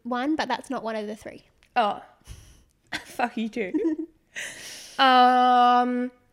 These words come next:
Speaker 2: do, do, do, do, do. My second guess is that, hmm, maybe, maybe they, um,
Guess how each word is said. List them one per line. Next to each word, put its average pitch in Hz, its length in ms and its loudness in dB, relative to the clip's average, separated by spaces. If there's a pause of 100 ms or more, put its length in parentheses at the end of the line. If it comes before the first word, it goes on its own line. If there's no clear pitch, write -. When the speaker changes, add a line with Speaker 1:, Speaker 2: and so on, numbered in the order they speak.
(720)
Speaker 2:
do, 262 140 -6
do, 240 180 -10
do, 247 120 -8
do, 220 160 -16
do. 277 600 -2
My 240 220 -2
second 254 720 0
guess 220 520 0 (100)
is 214 500 2
that, 190 1120 0 (760)
hmm, 202 1160 -2 (680)
maybe, 311 1160 4 (1040)
maybe 330 1040 4 (640)
they, 214 1000 6 (160)
um, 202 880 2